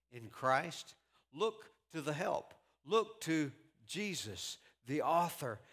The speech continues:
and the finisher of our faith. Praise God. And then it says this, said, "Who for the joy that was set before him, he endured the cross,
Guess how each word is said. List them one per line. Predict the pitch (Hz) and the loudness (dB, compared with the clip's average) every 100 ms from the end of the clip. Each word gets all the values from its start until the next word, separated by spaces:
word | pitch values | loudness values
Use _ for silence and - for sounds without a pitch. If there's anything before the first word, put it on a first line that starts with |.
| - | -14
and | 135 135 117 | -6 -6 -2
the | 120 101 - _ _ | -4 -4 -10 _ _
finisher | - 196 175 143 - 131 98 87 _ _ - | -4 -2 0 -2 -2 -2 -4 -8 _ _ -6
of | 123 113 | 0 6
our | 113 | 6
faith. | 113 127 101 82 - _ _ _ _ _ _ 127 | 4 0 -2 -2 -12 _ _ _ _ _ _ -2
Praise | 151 165 139 | 2 2 0
God. | 160 160 120 95 107 - _ _ _ _ _ _ _ _ - | 2 2 2 -2 -12 -20 _ _ _ _ _ _ _ _ -16
And | 123 120 | -6 2
then | 202 | 4
it | 233 | 4
says | - 185 175 135 | 4 6 4 4
this, | 190 160 110 - - _ _ _ _ _ _ _ - | 2 2 0 -10 -14 _ _ _ _ _ _ _ -6
said, | 175 170 | 0 2
"Who | 135 120 165 | 2 0 0
for | - 165 156 | 0 4 4
the | 120 131 110 | 4 -2 -4
joy | - 143 214 196 117 98 95 - _ _ _ _ _ _ _ _ _ _ | 0 6 6 6 4 0 -8 -16 _ _ _ _ _ _ _ _ _ _
that | - 131 | -6 -6
was | 117 117 | -2 0
set | - 147 147 143 | 2 4 4 2
before | 147 - 143 120 | -6 -2 -2 0
him, | 117 95 90 _ _ _ _ _ _ _ _ _ _ _ _ _ _ - | -4 -8 -14 _ _ _ _ _ _ _ _ _ _ _ _ _ _ -6
he | 147 | 0
endured | 143 113 104 156 208 208 | 2 0 0 6 6 4
the | 226 | -4
cross, | - 165 113 101 104 - | 0 2 2 0 -4 -8